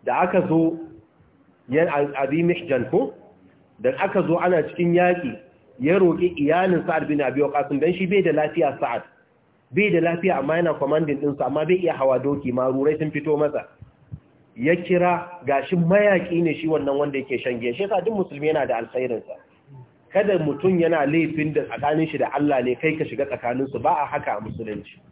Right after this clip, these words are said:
Duk wanda kaga yana laifi, tsakaninka da shi na farko shine ka kira shi zuwa ga Allah ya bari. Ka yi masa nasiha, kuma nasihan da zai gamsu nasiha kake mishi, ba cin mutuncin shi kake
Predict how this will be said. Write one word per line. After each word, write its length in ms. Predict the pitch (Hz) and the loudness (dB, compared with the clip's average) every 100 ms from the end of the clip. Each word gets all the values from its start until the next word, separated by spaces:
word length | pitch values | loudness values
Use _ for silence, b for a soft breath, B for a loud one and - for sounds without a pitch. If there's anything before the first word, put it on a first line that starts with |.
| - _ _ - - | -20 _ _ -14 -2
Duk 140 | 190 | 2
wanda 300 | 196 208 180 | 4 4 4
kaga 180 | 170 160 170 | 0 0 2
yana 160 | 160 | 2
laifi, 320 | 147 147 147 143 | 2 0 -2 -4
tsakaninka 540 | 135 156 165 180 180 | -2 0 2 2 0
da 80 | 139 | -2
shi 160 | 123 143 | -2 -2
na 80 | |
farko 340 | 147 151 147 156 | 0 0 -2 -4
shine 240 | 165 160 147 | -2 -2 -2
ka 80 | 127 | -2
kira 320 | 151 160 165 | 0 2 2
shi 60 | 147 | 0
zuwa 240 | 147 131 | 2 2
ga 100 | 123 135 | 0 -4
Allah 240 | 139 123 | -2 0
ya 80 | 104 | 0
bari. 200 | 110 - - _ - - - _ _ _ - - | -2 -4 -8 _ -20 -20 -20 _ _ _ -12 0
Ka 60 | |
yi 180 | 147 185 | 2 4
masa 240 | 190 202 196 | 4 2 2
nasiha, 480 | 151 147 185 151 143 | 2 2 2 2 2
kuma 200 | 175 190 | 2 2
nasihan 500 | 165 175 190 180 160 | 2 2 0 2 0
da 80 | |
zai 240 | 143 180 156 | 2 2 2
gamsu 320 | 147 139 175 | 2 2 2
nasiha 460 | 175 - 175 156 156 | 0 2 0 0 0
kake 220 | 170 160 | 0 0
mishi, 160 | 170 170 | 0 0
ba 160 | 131 - | -2 0
cin 140 | 147 | -2
mutuncin 400 | 143 151 147 139 | -2 -4 -4 -6
shi 80 | 117 | -6
kake 180 | 131 | -6